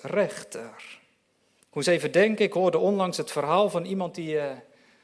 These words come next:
was in een Rooms-Katholieke kerk, eh, geweest met vakantie, een kerkje binnengestapt en een rondje gelopen in die kerk. En die zag op een gegeven moment in die Rooms-Katholieke kerk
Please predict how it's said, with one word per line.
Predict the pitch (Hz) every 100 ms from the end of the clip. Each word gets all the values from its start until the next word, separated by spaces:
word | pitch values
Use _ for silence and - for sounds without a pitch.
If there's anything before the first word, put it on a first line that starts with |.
| _ _ _ _ _
was | - 151
in | 151
een | 151
Rooms-Katholieke | 151 196 - 180 165 151
kerk, | - 214 226 -
eh, | - 160 156
geweest | 143 143 175 202
met | 170 135
vakantie, | - 185 196 190 196 151
een | 135
kerkje | 175 185 180
binnengestapt | 151 165 160 - - 165 160 -
en | 135
een | 120 113
rondje | 120 196 185 165
gelopen | 151 147 170 170
in | 151
die | 131
kerk. | 120 175 170 165
En |
die | 139
zag | 175 196
op | 165
een | 165
gegeven | 175
moment | 151 135
in | 226
die | 220
Rooms-Katholieke | 180 220 - 202 160 170 139
kerk | 190 196 180